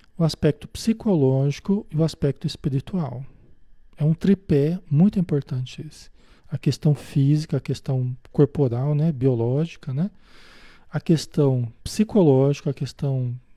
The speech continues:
biográfica, vamos dizer assim, né? E a questão espiritual, tá? Então, esses três aspectos, eles variam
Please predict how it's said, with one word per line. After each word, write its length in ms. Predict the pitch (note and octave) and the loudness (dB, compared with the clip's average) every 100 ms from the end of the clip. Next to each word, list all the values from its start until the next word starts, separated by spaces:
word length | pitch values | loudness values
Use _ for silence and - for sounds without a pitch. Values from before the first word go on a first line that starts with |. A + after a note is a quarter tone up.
| - | -14
biográfica, 1160 | F#3+ D#3 A#3 G3+ C#3 B2+ C#3+ - F3 - G3 - - - - - - - | 0 6 6 6 4 2 0 -4 -10 -6 -8 -8 -16 -20 -20 -20 -20 -12
vamos 140 | D3 B2+ | -6 -4
dizer 120 | B2 | -4
assim, 420 | A#2+ - C#3 E3 | -6 -6 -4 0
né? 220 | D#3+ F3+ A#3+ - - - - F3 | 0 0 -4 -12 -20 -20 -6 -2
E 60 | |
a 40 | F3 | 2
questão 400 | F#3+ E3+ D#3+ D#3 | 0 0 0 0
espiritual, 680 | - E3 D#3+ - E3+ C3 - - - - - - - - | -2 -4 -4 -4 -6 -6 -14 -20 -20 -20 -20 -20 -20 -20
tá? 280 | - B2 D#3 - - - - - - - | -14 -12 -12 -14 -20 -20 -20 -20 -16 -2
Então, 240 | - A3+ A3 | 2 2 2
esses 460 | A#3 C#4+ - G3+ - | 4 4 4 -2 4
três 420 | G#3+ C#4 C4+ E3 | 6 8 6 4
aspectos, 720 | C#3 - G3+ A3+ G3+ F3+ E3 | 2 2 6 6 6 2 2
eles 240 | G3 G#3+ | 2 0
variam 960 | F#3+ A3+ A3+ E3+ F3+ A#3 G#3 D#3+ C3+ | 0 2 4 6 6 6 4 4 2